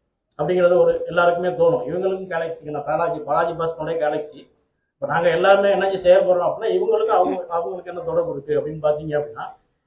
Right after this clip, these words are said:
இவங்க வந்து பா-, பாலாஜினை வந்துட்டு கேலக்ஸி தொடங்கணும் அப்படிங்கிற எண்ணத்தை ரொம்ப நாளாவே அவர், கேலக்ஸிங்கிறது கிடையாது, ஒரு பதிப்பகம் தொடங்கணும், நிறைய புத்தகங்களை கொண்டு வரணும் அப்படிங்கிற எண்ணத்துல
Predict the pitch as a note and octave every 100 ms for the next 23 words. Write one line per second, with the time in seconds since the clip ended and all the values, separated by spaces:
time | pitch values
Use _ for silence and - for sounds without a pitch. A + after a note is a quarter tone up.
0 | _ - - F3+ G3+ G3 F#3 F3+ - D#3+
1 | E3+ G#3 - E3+ G#3 G#3 F#3+ F3+ E3+ E3
2 | E3 - - _ _ _ _ _ _ _
3 | _ - E3+ F#3+ - - D#3+ E3+ E3 E3+
4 | D#3+ - D#3+ D#3+ D#3 E3 - D3 D#3 F3
5 | F3 F3 F3+ F3 D3 B2+ C#3 D#3+ G3 G3+
6 | G3 F3+ D3+ B2+ G3 - D#3+ D3+ D3 -
7 | F#3 F3+ D#3 D3+ C#3+ D3 D3 C#3 D3+ G3
8 | - - E3 D#3+ D3 D3 D#3+ D3+ C#3+ C#3
9 | C#3 D3 D3 C#3+ D#3 D3+ F3